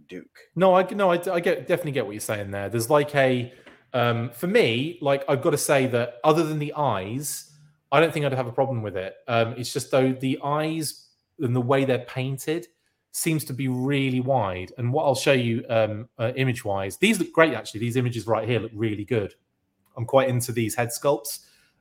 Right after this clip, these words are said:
Speaker 2: Um, this one where he's kinda yelling, and this one where he's kinda, even though he looks a little bit mischievous, um, it's this one that kind of has me going, yeah,
Speaker 1: Yeah.
Speaker 2: those eye, like, the, the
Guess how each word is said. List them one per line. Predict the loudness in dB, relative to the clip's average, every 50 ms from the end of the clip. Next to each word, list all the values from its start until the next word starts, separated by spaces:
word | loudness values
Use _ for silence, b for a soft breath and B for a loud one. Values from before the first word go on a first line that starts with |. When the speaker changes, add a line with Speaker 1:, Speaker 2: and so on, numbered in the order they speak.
| b 0
Speaker 2:
Um, | 4 4 6 6 4 2 0 0
this | 0 0 0 2 0
one | 2 2
where | 4 2
he's | 2 0 -2
kinda | -4 -6 -4
yelling, | -2 0 2 2 2 2 0 -2 -4 -8 -6 -6
and | -6 -4 -4
this | -4 -4 -2
one | -4 -4 -4 -2
where | -2 -2 -2 -2
he's | -4 -6
kinda, | -8 -8 -8 -8 -6 -6
even | -4 -2 -2 -2
though | -2
he | -4 -6 -8 -12
looks | -12 -10 -8 -4
a | -2
little | -2 -2 -2 -4 -6 -6
bit | -8 -10 -12 -14 -20 -20 _ _ _ _ _ _ _ _
mischievous, | -6 -4 -4 -4 -4 -6 -6 -6 -4 -4 -4 -4 -4 -8 -8 -10 b b b b b b _ _ _
um, | 4 4 6 4 4 2 -2 -6 -8 -10 -12 -10 _
it's | -8 -6 -6 -6
this | -8 -6 -2 4 4 4 4 4 0 -4 -2 2
one | 4 6 6 6 4 0 -6 -12 -14 _ _ _ _ _ _ _ _
that | -2 -2 -2 -2 -10 _ _ _ _
kind | -2 0 2 2
of | 2 2 0 -6 _ _ _ _ _ _ _
has | -12 -4 0 0 0 0 0
me | -2 -2
going, | 2 4 4 6 6 4 4 2 0 -2 -4
yeah, | 2 4 4 6
Speaker 1:
Yeah. | 6 6
Speaker 2:
those | 4 2 0 -2 0
eye, | 2 2 2 2 0 -2 B B B B _
like, | 0 0 2 2
the, | 2 2 2 2 0
the | 4 4 4 4 2